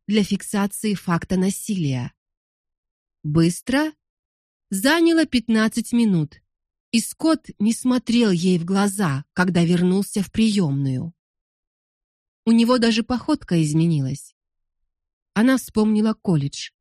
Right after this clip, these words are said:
когда её соседка по комнате напилась и отключилась. Анита повезла её в женский кризисный центр на следующий день,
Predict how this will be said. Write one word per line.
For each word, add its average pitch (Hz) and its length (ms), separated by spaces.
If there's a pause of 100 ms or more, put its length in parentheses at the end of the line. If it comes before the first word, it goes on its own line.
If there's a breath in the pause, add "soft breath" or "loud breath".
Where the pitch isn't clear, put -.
(440)
когда 196 260
её 196 200
соседка 190 580
по 180 160
комнате 220 580 (240 soft breath)
напилась 226 720
и 208 80
отключилась. 190 960 (800)
Анита 302 360
повезла 233 520
её 233 280
в 196 80
женский 214 500
кризисный 196 600
центр 277 540 (340)
на 220 140
следующий 190 640
день, 285 320